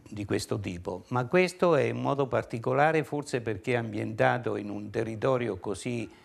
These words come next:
eh, particolare e bello, ci ha coinvolti e trascinati. In questo recupero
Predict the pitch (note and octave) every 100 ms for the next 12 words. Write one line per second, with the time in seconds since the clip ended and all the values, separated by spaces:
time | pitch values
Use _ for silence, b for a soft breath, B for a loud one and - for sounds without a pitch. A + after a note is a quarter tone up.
0 | B B B B B - G#2+ G2 F#2+ F#2+
1 | F#2+ A#2+ - A#2+ B2 C3 C#3 A2+ A2+ A#2+
2 | A2 A2 C#3 D#3 - b b b b b
3 | _ - C#3 C#3+ C#3 C3 A#2+ C3 C3+ C3+
4 | B2+ C3 B2+ C3 A2+ A#2+ G#2+ B2 A2+ F#2
5 | F2+ G2+ A2 B2+ - B2+ C#3 C3+ F3+ F3
6 | D#3 A2+ G#2+